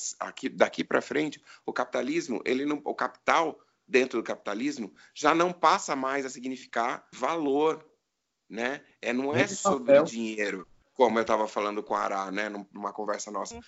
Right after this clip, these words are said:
Speaker 1: Esse momento não é sobre dinheiro. Esse momento, ele é sobre valor. Qual que é o primeiro valor que você tem com, qual o primeiro valor que você, quando não é transparente, deixou de cumprir com o seu cliente,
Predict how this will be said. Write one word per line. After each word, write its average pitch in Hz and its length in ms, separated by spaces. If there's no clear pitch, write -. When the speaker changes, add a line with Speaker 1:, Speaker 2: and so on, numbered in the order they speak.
Speaker 1:
Esse 113 160
momento 151 380
não 180 300
é 165 160
sobre 123 400
dinheiro. 95 480
Esse 123 220
momento, 120 320
ele 127 120
é 120 60
sobre 131 320
valor. 135 360
Qual 165 180
que 170 80
é 170 40
o 160 60
primeiro 165 420
valor 131 400
que 127 140
você 123 340
tem 120 260
com, 123 220
qual 175 200
o 185 40
primeiro 190 320
valor 170 380
que 165 100
você, 147 320
quando 135 380
não 147 300
é 135 120
transparente, 123 920
deixou 151 380
de 123 100
cumprir 120 400
com - 160
o 104 60
seu 104 300
cliente, 92 560